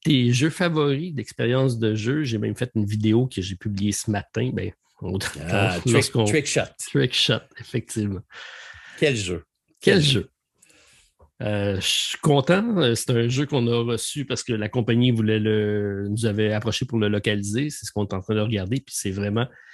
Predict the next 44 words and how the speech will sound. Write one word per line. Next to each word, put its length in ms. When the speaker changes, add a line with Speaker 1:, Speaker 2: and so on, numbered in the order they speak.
Speaker 1:
vraiment 600
un 160
bon 280
jeu 160
de 100
sport. 760
Il 60
n'y 20
en 40
a 40
pas 80
beaucoup 240
de 60
bons 260
jeux 140
de 100
sport. 340
Puis 80
Speaker 2:
Mm. 60
Speaker 1:
celui-là, 240
il 120
est 40
beaucoup 420
plus 160
tactique 540
que 100
prévu. 520
Euh, 500
c'est 320
vraiment, 640
euh, 260
c'est 120
vraiment 200
une 60
belle 160
expérience. 640
Speaker 2:
Mais 160
il 100
est 120
tactique 540
tout 160
en 120
étant 340
simple. 800